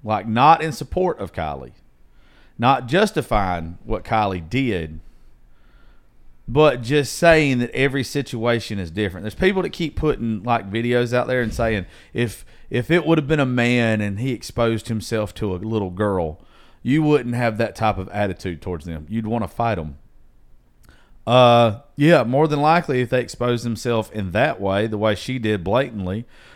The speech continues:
But if I'm pissing behind a truck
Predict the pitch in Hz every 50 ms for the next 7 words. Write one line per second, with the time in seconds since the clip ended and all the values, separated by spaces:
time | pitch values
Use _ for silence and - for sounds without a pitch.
0 | - - 156 160 160 151 131 - - - - - - - - - - _ _ -
1 | - - - 151 151 147 - 120 151 160 185 180 156 - - 170 175 180 - -
2 | 170 160 147 131 131 127 143 135 131 127 117 107 - - - 120 107 95 80 71
3 | - - -